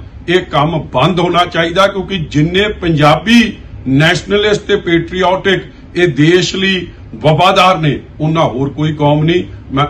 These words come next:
ਆਸ ਕਰੂੰਗਾ, ਉਮੀਦ ਕਰੂੰਗਾ ਕਿ ਇਹਨਾਂ ਚੀਜ਼ਾਂ ਤੇ ਗੌਰ ਕਰਦਿਆਂ ਹੋਇਆਂ ਇੱਕ ਕਮੇਟੀ ਬੈਠੂਗੀ, ਹਾਈ ਕੋਰਟ ਮੋਨੀਟਰਡ ਇਨਕੁਆਇਰੀ ਹੋਊਗੀ, ਨਹੀਂ ਤਾਂ ਸੱਚ ਕਦੇ ਸਾਹਮਣੇ ਨਹੀਂ ਆਉਣਾ।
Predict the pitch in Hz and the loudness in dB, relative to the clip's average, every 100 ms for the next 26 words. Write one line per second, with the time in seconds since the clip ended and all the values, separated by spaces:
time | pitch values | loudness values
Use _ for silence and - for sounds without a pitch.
0 | - 127 156 - 147 147 147 147 135 143 | 0 0 0 0 0 2 2 2 0 0
1 | - 131 135 151 156 156 - 143 160 165 | -2 -4 0 0 0 -2 -4 -4 -2 -4
2 | 147 131 131 139 143 127 123 131 107 131 | -4 -8 -4 -4 -4 -4 -4 -6 -4 -4
3 | 120 131 135 143 156 160 - - - 151 | -2 -2 0 2 0 -2 -10 -18 -10 -8
4 | 147 147 135 151 175 202 165 160 175 180 | -6 -6 0 0 0 -2 0 0 0 -2
5 | 185 160 143 147 160 156 147 147 151 156 | 0 0 0 0 -2 -2 0 0 0 0
6 | 143 139 143 139 139 131 127 139 120 139 | -2 -2 -2 0 0 -2 -2 -2 -2 -2
7 | 151 175 151 147 143 139 131 - - 123 | -2 -2 -2 -2 -2 -4 -6 -8 -8 -8
8 | 120 120 123 131 135 147 139 147 156 | -6 -6 -4 -2 0 0 0 0 -2